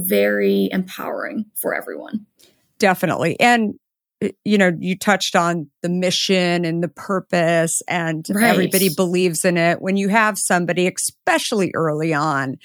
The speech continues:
Speaker 2: that is skeptical, they're just doing it for a job, like, that is, uh,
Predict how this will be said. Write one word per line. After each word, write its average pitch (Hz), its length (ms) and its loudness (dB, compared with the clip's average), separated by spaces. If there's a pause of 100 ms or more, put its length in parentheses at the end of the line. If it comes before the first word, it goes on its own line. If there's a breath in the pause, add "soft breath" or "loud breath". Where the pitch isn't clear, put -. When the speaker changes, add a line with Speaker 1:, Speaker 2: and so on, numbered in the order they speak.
(400 loud breath)
Speaker 2:
that 147 320 4 (160)
is 170 280 0
skeptical, 226 1200 0 (280 soft breath)
they're 185 160 2
just 160 280 -8
doing 170 280 -2
it 147 220 -6
for 170 180 -8
a 160 100 -4
job, 240 760 2 (320 loud breath)
like, 175 320 0
that 202 500 2
is, 170 680 0
uh, 156 420 2